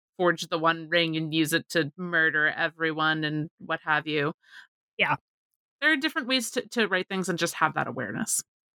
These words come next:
Speaker 1: So, I appreciate
Speaker 2: Yeah.
Speaker 1: when authors do that. I enjoy those much more.
Speaker 2: Yeah, and again, like, not to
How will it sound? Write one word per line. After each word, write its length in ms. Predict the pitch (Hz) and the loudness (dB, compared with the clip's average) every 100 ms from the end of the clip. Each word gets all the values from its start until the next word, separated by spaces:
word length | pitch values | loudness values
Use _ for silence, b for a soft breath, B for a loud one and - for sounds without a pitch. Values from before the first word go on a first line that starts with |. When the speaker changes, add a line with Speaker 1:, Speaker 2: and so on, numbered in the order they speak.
| _ - | _ -8
Speaker 1:
So, 160 | 190 185 _ _ - | -6 -6 _ _ -6
I 40 | |
appreciate 380 | 202 165 165 208 | -4 -4 0 4
Speaker 2:
Yeah. 80 | 170 | 4
Speaker 1:
when 100 | 170 | 4
authors 280 | 160 170 170 | 0 -2 -4
do 120 | 160 | 0
that. 180 | 160 160 | 0 2
I 80 | |
enjoy 280 | 165 160 151 | 0 0 -2
those 340 | 147 160 151 - - | 0 0 -2 -4 0
much 200 | 262 - | 0 2
more. 240 | 151 170 - _ _ _ _ _ _ - | 0 0 -4 _ _ _ _ _ _ 2
Speaker 2:
Yeah, 240 | 175 160 - _ | 2 2 -2 _
and 120 | 240 | 0
again, 300 | 262 185 190 | 2 0 -2
like, 120 | 233 233 | -4 -2
not 180 | 262 262 | -2 0
to 160 | 294 | 0